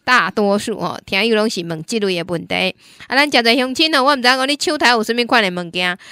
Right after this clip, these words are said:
啊，把老师呢，不时伫咱的节目当中呢，甲恁讲的一二三步骤吼，你要做以外，当然你手头上有没有一些适合用的东西，你自己要想一想。因为好天呢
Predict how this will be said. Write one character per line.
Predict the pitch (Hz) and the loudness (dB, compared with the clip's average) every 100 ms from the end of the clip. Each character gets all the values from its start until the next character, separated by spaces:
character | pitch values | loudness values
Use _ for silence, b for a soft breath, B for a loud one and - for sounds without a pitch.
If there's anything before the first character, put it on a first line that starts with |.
| B | B
啊， | B 262 | B 4
把 | 269 262 | 6 4
老 | 214 | 4
师 | 202 240 | 2 2
呢， | 226 | 2
不 | 208 185 | 2 -2
时 | 214 | -4
伫 | 208 185 | -6 -2
咱 | 208 | 0
的 | 190 | 0
节 | 208 | -2
目 | 196 | -2
当 | 185 175 185 | -2 -2 0
中 | 220 214 | 0 0
呢， | 196 | -2
甲 | 185 185 | -2 -4
恁 | 208 | -2
讲 | 247 | 0
的 | 208 | 0
一 | 220 226 | 0 0
二 | |
三 | 196 202 208 | 0 0 0
步 | 220 | -2
骤 | 190 202 | -2 -4
吼， | 185 | -4
你 | 180 208 | -4 -2
要 | 254 | 0
做 | - 262 | 2 0
以 | 180 170 | 0 0
外， | 240 196 - B B | 2 2 -4 B B
当 | 247 | 2
然 | 262 262 | 2 2
你 | 226 | -2
手 | 220 | -2
头 | 214 294 | 2 4
上 | 370 | 4
有 | 285 | 2
没 | 233 | 2
有 | 285 | 0
一 | |
些 | 285 277 | 2 2
适 | 277 349 | 0 0
合 | 302 226 | 2 2
用 | 311 269 | 2 0
的 | 240 | 0
东 | 247 262 294 | 0 -4 -6
西， | 254 262 - | -6 -8 -8
你 | 202 | -12
自 | 196 | -10
己 | 233 | -8
要 | 220 | -6
想 | 214 - 175 | -8 -10 -8
一 | 233 | -4
想。 | 214 170 - B B B | -4 -6 -8 B B B
因 | 330 | 4
为 | 320 285 - _ b b b b b b | 4 4 0 _ b b b b b b
好 | - 349 381 | 6 8 8
天 | 370 | 6
呢 | 381 | 4